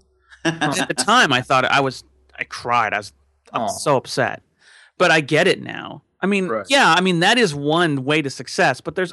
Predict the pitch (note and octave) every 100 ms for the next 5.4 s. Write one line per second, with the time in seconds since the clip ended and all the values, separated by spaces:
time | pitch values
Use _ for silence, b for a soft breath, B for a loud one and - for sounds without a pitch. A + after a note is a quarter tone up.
0 | - G3 A#3 G3 D3+ B2+ - - D#3 F#3
1 | C3 G#2 A2 A2 - - - - _ B
2 | B A2+ A3+ G3 D3 A3 A3+ A#3+ A3+ A3
3 | A3 G#3 F#3+ F3 - A3 G#3 E3 - D#3+
4 | D#3 D#3+ - F#3 F3 E3 D#3 F#3+ F3 D3+
5 | C#3 C3 B2+